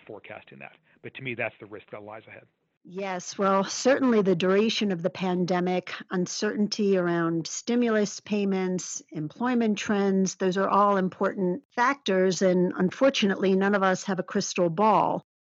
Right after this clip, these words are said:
Speaker 2: Um, you spend a lot of time talking to management teams. In general, what are you hearing from them?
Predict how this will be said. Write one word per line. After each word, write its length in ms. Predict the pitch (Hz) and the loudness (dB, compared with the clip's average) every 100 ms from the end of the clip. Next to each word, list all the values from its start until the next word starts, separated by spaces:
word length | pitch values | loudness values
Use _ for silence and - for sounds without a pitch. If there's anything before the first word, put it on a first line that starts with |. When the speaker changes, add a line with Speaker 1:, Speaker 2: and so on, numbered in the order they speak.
| _ - | _ -4
Speaker 2:
Um, 380 | 190 185 202 277 | -2 0 -2 -6
you 280 | 277 202 285 | -4 2 2
spend 300 | 311 - 202 | 2 0 2
a 60 | 185 | 4
lot 240 | 180 180 | 4 2
of 100 | 175 | 0
time 260 | - 185 185 | -2 0 0
talking 440 | - 190 196 180 | -2 -4 -2 -2
to 120 | - | -2
management 800 | 180 202 247 202 160 - 165 262 | -2 0 2 0 -2 -2 -2 -2
teams. 640 | - 175 175 165 160 - - _ - | -4 -2 0 -2 -2 -8 -14 _ -4
In 160 | 208 196 | -2 0
general, 480 | 254 269 226 190 | 0 0 2 2
what 160 | 185 214 | 2 2
are 80 | 254 | 0
you 220 | 214 220 | 0 -4
hearing 420 | 208 226 220 214 | -4 -4 -2 -4
from 280 | 214 208 196 | -4 -2 -2
them? 460 | 240 285 269 262 | 0 -2 -4 -8